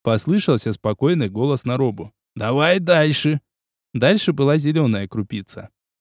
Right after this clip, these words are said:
И отправилась она в зеленую баночку, которая почему-то медленно передвигалась по краю стола. "Допустим,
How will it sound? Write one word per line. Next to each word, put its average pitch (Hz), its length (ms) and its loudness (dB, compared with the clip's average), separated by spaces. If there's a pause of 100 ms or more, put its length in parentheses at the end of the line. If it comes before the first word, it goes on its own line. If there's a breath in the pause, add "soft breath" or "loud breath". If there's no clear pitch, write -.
(220)
И 110 120 -2
отправилась 156 680 -2
она 190 180 0
в 190 60 2
зеленую 190 440 2
баночку, 170 560 -2 (440)
которая 135 420 4
почему-то 143 540 0
медленно 131 440 0
передвигалась 110 680 -2
по 101 160 -8
краю 123 280 0
стола. 117 440 -6 (460)
"Допустим, 160 1000 2